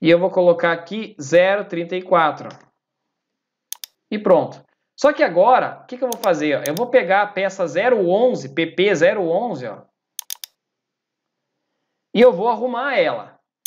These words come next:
que nem a gente arrumou a nossa outra lá, porque daí eu vou abrir a montagem zero trinta e quatro, eu vou substituir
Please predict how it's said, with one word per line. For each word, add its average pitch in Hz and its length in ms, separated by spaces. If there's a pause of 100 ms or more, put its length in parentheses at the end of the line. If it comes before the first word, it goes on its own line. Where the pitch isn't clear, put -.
que 196 80
nem 208 120
a 214 60
gente 208 180
arrumou 208 280
a 208 40
nossa 208 220
outra 202 280
lá, 185 40
porque 185 160
daí 190 140
eu 240 80
vou 220 160
abrir 220 340
a 294 40
montagem 202 540
zero 180 220
trinta 175 220
e 202 60
quatro, 214 360
eu 220 60
vou 214 100
substituir 254 1040